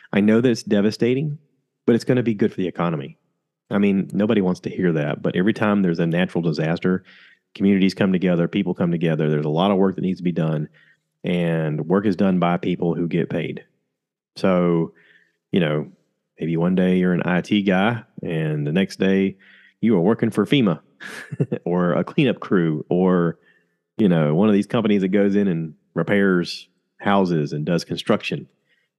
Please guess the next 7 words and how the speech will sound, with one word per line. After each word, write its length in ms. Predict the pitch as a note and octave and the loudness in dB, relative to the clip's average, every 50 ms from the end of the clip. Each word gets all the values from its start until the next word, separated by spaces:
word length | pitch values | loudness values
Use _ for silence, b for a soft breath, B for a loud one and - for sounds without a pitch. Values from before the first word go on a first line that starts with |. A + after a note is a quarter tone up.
| _ - | _ -6
Um, 500 | - D#2+ E2 E2 D#2+ D#2 D#2+ D#2+ D2+ - - _ _ _ _ _ _ _ _ _ - | -2 -2 0 0 0 0 -2 -2 -4 -6 -10 _ _ _ _ _ _ _ _ _ -2
sometimes, 720 | - A2 G#2 G#2 - B2 B2 - A2+ A2+ G#2 - - - - _ _ _ _ _ _ _ _ _ _ _ _ | 0 2 2 2 0 0 0 2 2 0 -2 -4 -6 -10 -14 _ _ _ _ _ _ _ _ _ _ _ _
sometimes 420 | - - F#2+ F#2+ A2+ A2+ G#2 G2+ | -4 -4 -2 0 0 0 2 2
a 60 | G2 F2+ | 2 2
natural 320 | F#2+ G2+ G2+ - G#2 F2+ | 2 2 0 0 0 0
disaster 540 | F#2 F2+ F2 F#2+ G2+ F#2 - - G2+ F#2 F#2 | 0 2 2 2 0 0 0 0 2 2 2
is, 320 | F2+ E2 D#2+ - - - | 2 0 -2 -4 -8 -14